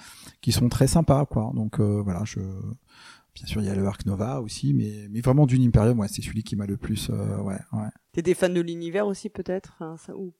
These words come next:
Speaker 2: pas
Speaker 1: Ah
Speaker 2: plus
Speaker 1: oui,
Speaker 2: que ça ?
Speaker 1: l'univers de Frank, ah si, si, Frank Herbert, c'était ma, mon bouquin de quand j'étais jeune, c'est-à-dire que, bon, alors, autant le, le cycle de Dune, les deux premiers bouquins, c'est, c'est ok,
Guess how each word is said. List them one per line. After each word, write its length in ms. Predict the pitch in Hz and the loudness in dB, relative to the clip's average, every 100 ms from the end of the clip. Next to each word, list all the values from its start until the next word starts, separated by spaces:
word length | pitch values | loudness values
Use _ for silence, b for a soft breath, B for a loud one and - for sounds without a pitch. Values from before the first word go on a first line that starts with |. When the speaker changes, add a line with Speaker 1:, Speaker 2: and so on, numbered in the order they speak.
| - | -4
Speaker 2:
pas 80 | - | 6
Speaker 1:
Ah 60 | |
Speaker 2:
plus 80 | 127 | 12
Speaker 1:
oui, 160 | 175 156 | 12 12
Speaker 2:
que 60 | |
ça ? 60 | 123 | 12
Speaker 1:
l'univers 260 | 131 135 131 | 12 12 12
de 80 | 123 | 8
Frank, 260 | - 120 - | 6 4 4
ah 80 | |
si, 140 | 113 135 | 4 4
si, 120 | 110 | 4
Frank 240 | 107 123 120 | 4 6 8
Herbert, 280 | 117 135 | 10 10
c'était 260 | - 117 117 | 8 4 6
ma, 340 | 110 117 120 127 | 8 8 8 10
mon 260 | 135 175 | 12 12
bouquin 420 | 147 139 160 160 | 12 8 6 6
de 160 | 156 123 | 8 8
quand 180 | - 120 | 6 4
j'étais 280 | 117 117 120 | 4 2 4
jeune, 200 | 139 123 | 4 4
c'est-à-dire 380 | - 110 113 | 2 2 2
que, 180 | - 110 107 B B B | 4 4 4 B B B
bon, 60 | |
alors, 140 | 120 127 | 8 10
autant 220 | 135 156 | 10 10
le, 260 | 127 120 117 | 12 10 8
le 160 | 117 | 6
cycle 300 | 117 131 110 | 4 6 8
de 100 | 117 | 10
Dune, 200 | 117 135 | 10 10
les 80 | 123 | 8
deux 260 | 107 110 123 | 8 8 10
premiers 220 | 120 117 | 8 6
bouquins, 360 | 113 - 135 | 4 6 4
c'est, 360 | 135 - 101 101 B B B - 107 | 4 2 4 2 B B B -8 -4
c'est 160 | - | 2
ok, 220 | 110 110 | 2 4